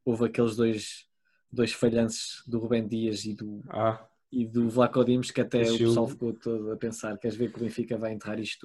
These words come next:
Speaker 1: tudo?"
Speaker 2: Isso foi complicado, esse jogo.
Speaker 1: <laughs> Foi, foi. Então, para um coração do benfiquista, Jesus. Não, mas, já, acho que foi esse jogo, já.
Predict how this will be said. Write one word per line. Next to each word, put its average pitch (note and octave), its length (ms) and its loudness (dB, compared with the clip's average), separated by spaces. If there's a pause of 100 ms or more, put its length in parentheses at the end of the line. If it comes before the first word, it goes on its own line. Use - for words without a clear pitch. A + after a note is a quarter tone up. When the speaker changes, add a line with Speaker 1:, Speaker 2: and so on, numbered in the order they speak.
Speaker 1:
tudo?" B2+ 100 -16 (280)
Speaker 2:
Isso - 300 -8
foi G2+ 220 0
complicado, G2+ 600 -4
esse - 260 -8
jogo. F#2+ 200 -8 (380)
Speaker 1:
<laughs> C3+ 480 0
Foi, A2 260 -6
foi. - 360 -12 (960)
Então, A#2+ 180 0
para B2+ 140 2
um A#2+ 60 0
coração B2+ 540 -2 (160)
do B2+ 240 -4
benfiquista, B2+ 720 -2
Jesus. A#2 400 -6 (1120)
Não, A2+ 200 -4
mas, A2+ 180 -4
já, G#2 300 -8 (500)
acho B2+ 160 -8
que - 80 -20
foi B2 120 0
esse - 200 -8
jogo, G#2 260 -12
já. G#2+ 160 -14